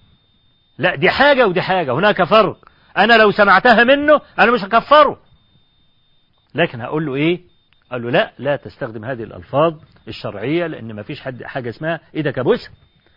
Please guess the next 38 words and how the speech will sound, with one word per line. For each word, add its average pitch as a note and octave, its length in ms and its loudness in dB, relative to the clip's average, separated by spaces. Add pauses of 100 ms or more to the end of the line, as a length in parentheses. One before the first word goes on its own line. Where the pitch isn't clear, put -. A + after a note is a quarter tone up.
(140)
مش - 60 -20
حاجة A#2 140 -8
اسمها D3 220 -6
أقبل C#3 400 -8
يد E3 140 0
الله"، F3+ 400 2 (480)
والكلام F3+ 420 0
ده، A#2 120 -10 (260)
الكلام D3+ 220 -4
ده C3+ 80 -4
ما B2 80 -6
ينفعش G3+ 420 0
يتقال F#3 400 0
في - 120 -12
حق - 280 -6
الله D#3 220 -2
تبارك C3 340 -2
وتعالى. A2+ 380 -2 (880)
في G2 140 -16
حق A#2+ 280 -6
الله B2+ 140 0
عز D3+ 180 0
وجل G3 340 2
في F#3 220 -4
ألفاظ D3 400 2 (760)
العوام G3+ 600 2
أنا F#3 180 2
أعذرهم، F#3 480 4
قال A3 140 2
حد G3+ 220 0
ما E3+ 120 -2
نعلمهم D#3+ 520 2
إذا C3+ 120 -8
سمعنا F3+ 280 -6
لفظ D#3+ 260 -2
غلط F3 300 0
ولا C#3+ 160 -8
حاجة، G3+ 320 -4